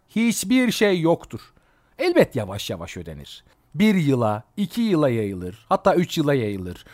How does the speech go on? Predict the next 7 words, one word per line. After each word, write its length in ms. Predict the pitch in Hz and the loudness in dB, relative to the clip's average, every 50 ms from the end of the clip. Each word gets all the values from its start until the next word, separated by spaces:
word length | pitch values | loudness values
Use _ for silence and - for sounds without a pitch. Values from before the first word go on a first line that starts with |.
| - - | -10 -2
Onun 240 | 185 196 214 220 208 | 0 2 2 4 2
üzerine 440 | 202 165 185 185 185 185 185 156 | 2 2 2 2 2 2 0 2
başka 320 | 151 147 135 - - 180 160 | 2 2 0 0 -2 -4 -4
şeyler 360 | - - 151 143 143 143 139 | -2 0 -2 0 0 -2 -2
alınır, 400 | 131 117 113 110 107 107 107 - - - - - | -2 -2 -4 -4 -6 -8 -8 -10 -14 -14 -4 0
başka 320 | 160 156 - - 190 175 | 0 0 0 -2 -6 -4
taksitler, 560 | - 156 131 - - 123 117 - - 104 107 | -2 -4 -4 -4 -6 -14 -12 -8 -8 -8 -8